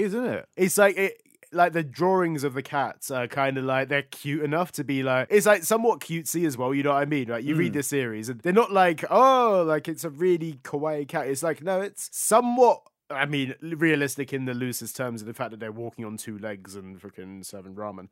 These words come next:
Speaker 1: Does get some real serious, like, you know, like, when Bonzo's having a go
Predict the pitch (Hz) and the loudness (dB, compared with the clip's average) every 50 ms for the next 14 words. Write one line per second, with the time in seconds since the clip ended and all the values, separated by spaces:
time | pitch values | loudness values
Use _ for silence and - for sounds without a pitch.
0 | - - 190 226 247 208 165 - 185 151 117 120 - 143 131 117 _ _ _ _ | -6 -2 -2 0 -2 -2 0 0 0 0 0 -4 -6 -8 -8 -8 _ _ _ _
1 | _ - 139 131 147 175 180 170 165 147 135 - - - 147 151 139 120 113 107 | _ -16 -10 -4 0 2 2 2 2 0 -2 -6 -6 -4 -2 -2 -2 -2 -2 -4
2 | - 117 110 104 127 131 143 160 170 160 147 143 139 127 113 101 123 127 123 117 | -2 -4 -4 -2 -2 -2 0 0 2 0 0 0 0 -2 -2 -2 -2 -2 -2 -2
3 | 113 107 101 95 - - 120 113 117 104 104 101 98 110 110 107 101 101 104 | -4 -4 -4 -4 -2 -2 0 0 0 -4 -6 -6 -4 -4 -4 -2 -4 -6 -10